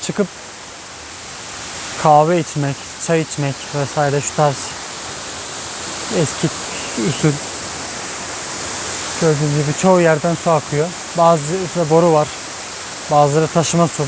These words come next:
bunların. Yani şekil olsun diye taşıma su yapmışlar.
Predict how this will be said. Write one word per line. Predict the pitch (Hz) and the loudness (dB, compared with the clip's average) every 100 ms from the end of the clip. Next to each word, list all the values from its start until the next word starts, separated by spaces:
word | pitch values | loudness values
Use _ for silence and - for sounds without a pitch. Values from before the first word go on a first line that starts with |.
| 139 | 0
bunların. | 139 165 202 - - - - - - - - - - | 0 0 -2 -6 -8 -8 -8 -8 -8 -8 -6 -6 -2
Yani | 143 135 151 214 - - - - | 0 0 -2 -2 -2 -2 0 2
şekil | 175 175 | 2 4
olsun | 160 139 160 | 4 4 2
diye | 160 | 2
taşıma | 151 143 165 156 | 0 0 0 0
su | - | 2
yapmışlar. | 160 147 120 - | 0 0 -4 -2